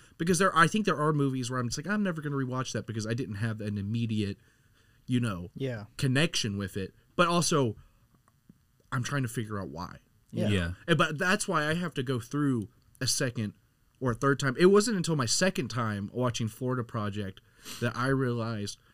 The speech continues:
Speaker 1: the reason that
Speaker 2: Hmm.
Speaker 1: movie stuck with me to such a
Speaker 2: Yeah.
Speaker 1: severe degree was really the colorscape
Speaker 2: That's a
Speaker 1: and,
Speaker 2: great film.
Speaker 1: and the way the camera itself is painting a different, two different images with the
Speaker 2: Yeah.
Speaker 1: children's perspective and the adult's perspective.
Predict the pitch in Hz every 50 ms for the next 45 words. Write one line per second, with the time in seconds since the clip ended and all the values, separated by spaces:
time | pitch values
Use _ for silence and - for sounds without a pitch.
0 | _ _ _ 117 113 110 110 127 131 139 131 - 123 113 110 107 117 170 147 120
1 | 113 101 - - - 135 131 143 - - 120 - 120 107 101 98 90 - 123 120
2 | - 131 113 113 113 110 - 113 101 113 110 104 101 95 - 107 104 104 98 95
3 | 101 107 107 - - 120 110 110 127 165 190 170 113 110 107 - - 147 151 139
4 | 120 - - - 107 101 95 - - - _ _ - - 139 - 120 123 127 127
5 | 117 104 - - 123 131 123 107 - 156 147 139 135 127 117 123 135 143 151 151
6 | 143 135 113 117 - - _ _ _ _ _ _ _ - 123 131 - - - -
7 | 180 196 196 196 175 147 135 - - 123 - - - - - 151 151 143 127 113
8 | - - 117 113 - - 135 131 123 120 120 110 104 98 - 127 117 - - 113
9 | 110 - - _ _ _ _ _ _ - - 185 175 135 139 127 - 123 110 107
10 | 117 117 113 101 98 101 95 92 - - 107 101 95 - - - - - - _
11 | - - 113 107 - - 156 143 120 120 117 - - 117 - - - 120 110 117
12 | 113 104 104 101 90 92 98 92 - 131 127 120 - - - 107 - - 110 104
13 | - - 104 98